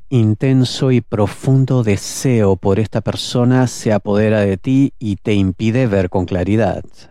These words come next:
Por ello es que confundes las cosas, por ello es que crees ver lo que quieres ver.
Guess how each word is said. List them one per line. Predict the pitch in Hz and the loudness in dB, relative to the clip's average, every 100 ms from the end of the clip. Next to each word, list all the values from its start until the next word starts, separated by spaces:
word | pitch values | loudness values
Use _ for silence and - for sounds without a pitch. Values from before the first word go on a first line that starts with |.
| _ _ | _ _
Por | 123 113 110 | 0 2 2
ello | 117 131 127 120 | 2 2 2 2
es | 117 - | 0 -2
que | 127 | -4
confundes | 113 104 - 104 104 98 | 0 0 0 0 0 -2
las | 101 | -4
cosas, | - 113 - 101 95 | -4 -6 -2 -4 -4
por | - 110 104 101 | -4 0 0 2
ello | 117 131 120 113 | 2 2 2 2
es | 113 - | 0 -2
que | - 117 104 - - - _ - | -2 0 0 -4 -20 -20 _ -6
crees | 127 131 135 127 117 | 0 2 2 0 0
ver | 135 131 98 92 95 - - _ _ | 0 2 0 -4 -12 -18 -20 _ _
lo | 117 120 113 | 0 0 0
que | - 95 | 0 -2
quieres | - 131 135 98 - | 0 0 2 0 -2
ver. | 90 87 82 | -4 -4 -4